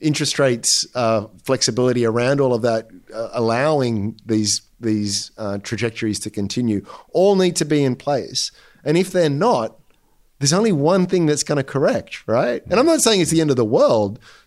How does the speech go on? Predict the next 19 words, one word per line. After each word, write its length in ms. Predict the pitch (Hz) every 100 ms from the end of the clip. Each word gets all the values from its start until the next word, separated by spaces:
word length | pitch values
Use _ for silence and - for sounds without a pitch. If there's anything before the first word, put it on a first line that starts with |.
| -
but 100 | 135
it 80 | 113
sure 220 | 175 208
as 100 | 151
a 60 |
hell 200 | 143 160
isn't, 360 | 147 143 120 -
you 80 | 139
know, 200 | 107 127
doubling 400 | 123 131 135 127
every 180 | 123 113
seven 320 | - 117 104
years. 480 | 131 101 85 - - _ _ _ _
And, 220 | 139 131 143
and 160 | 151
then 100 | 165
you 160 | 160 156
are, 100 | 160 -
n-, 120 | 196